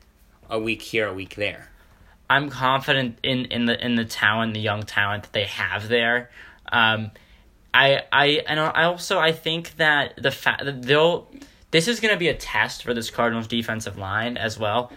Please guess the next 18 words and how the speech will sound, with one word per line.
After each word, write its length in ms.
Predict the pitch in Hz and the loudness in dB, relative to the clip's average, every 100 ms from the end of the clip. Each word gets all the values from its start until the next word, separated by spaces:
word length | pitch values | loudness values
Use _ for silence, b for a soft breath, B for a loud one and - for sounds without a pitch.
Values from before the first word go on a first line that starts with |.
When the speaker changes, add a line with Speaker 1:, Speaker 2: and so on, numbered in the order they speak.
| - | -20
Speaker 2:
Can 420 | - - 127 139 143 | -8 0 2 2 2
they, 340 | 143 139 123 b b b - | 2 2 0 b b b -8
you 120 | 151 | 0
know, 160 | 135 113 | 2 2
stop 440 | - - 123 123 | -2 2 4 4
one 80 | 131 | 2
of 60 | 120 | 0
the 60 | |
better 260 | 113 117 120 | 4 4 4
running 240 | 117 117 | 2 0
games 280 | 113 113 101 | 0 -2 -4
in 80 | 104 | -6
football? 520 | 98 160 - 71 - B B - | -4 -4 -2 -4 -6 B B -6
And 320 | 143 147 - - | -4 -4 -4 -2
the 140 | 110 | 0
reality 220 | 147 160 | 2 4
is, 60 | 151 | 4
I 260 | 139 147 | 2 0